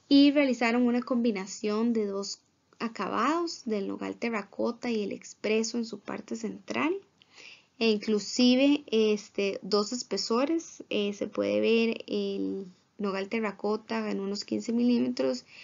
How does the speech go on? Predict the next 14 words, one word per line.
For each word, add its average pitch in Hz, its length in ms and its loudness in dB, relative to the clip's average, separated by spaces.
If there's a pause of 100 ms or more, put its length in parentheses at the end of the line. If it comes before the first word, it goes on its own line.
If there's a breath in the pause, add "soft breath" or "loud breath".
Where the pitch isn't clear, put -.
(300 loud breath)
y 254 120 4
el 254 100 8
expreso 262 520 4
en 254 60 2
unos 226 200 2
dieciocho 226 440 0
milímetros 220 540 0
que 220 100 -4
sobresale. 202 760 -2 (1200 loud breath)
Este, 214 540 -2
lograron 202 560 2
un 220 120 4
acabado 214 760 0 (320)
muy 202 640 -2